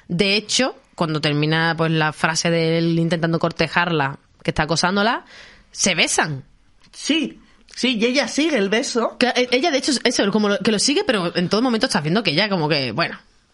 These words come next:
Speaker 2: Es
Speaker 1: está
Speaker 2: que
Speaker 1: siguiendo
Speaker 2: dice
Speaker 1: el beso, pero así,
Speaker 2: Sí,
Speaker 1: muerta.
Speaker 2: es un poco, yo cuando sigue el beso la noto un poco como por supervivencia, o sea, ahí sí que, mm,
Speaker 1: Sí.
Speaker 2: empaticé con ella. Pero sigue, sigue contando.
Speaker 1: Sí, pero a la vez sí que te está dejando claro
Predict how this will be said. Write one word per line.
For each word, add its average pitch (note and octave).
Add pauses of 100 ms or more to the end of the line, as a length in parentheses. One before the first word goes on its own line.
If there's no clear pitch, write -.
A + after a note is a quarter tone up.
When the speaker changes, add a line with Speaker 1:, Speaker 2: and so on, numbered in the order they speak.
(120)
Speaker 2:
Es -
Speaker 1:
está E3+
Speaker 2:
que F#3
Speaker 1:
siguiendo A3+
Speaker 2:
dice G#3+
Speaker 1:
el G3+
beso, A3+
pero D3+ (360)
así, D3+ (320)
Speaker 2:
Sí, F3+
Speaker 1:
muerta. D4
Speaker 2:
es D4
un D4+
poco, F4+
yo B3
cuando A#3+
sigue C4
el D#4
beso D4
la C4+
noto A#3
un B3+
poco C4
como B3
por G#3
supervivencia, F#3+
o A3
sea, A3+
ahí C4
sí C#4
que, C#4
mm, A3
Speaker 1:
Sí. A3+
Speaker 2:
empaticé A3+
con B3
ella. F#3 (840)
Pero C4
sigue, E4
sigue E4
contando. G#3+
Speaker 1:
Sí, D#4
pero C#4
a -
la G#3
vez A#3
sí -
que G#4+
te G4+
está F4
dejando D#4+
claro D#4+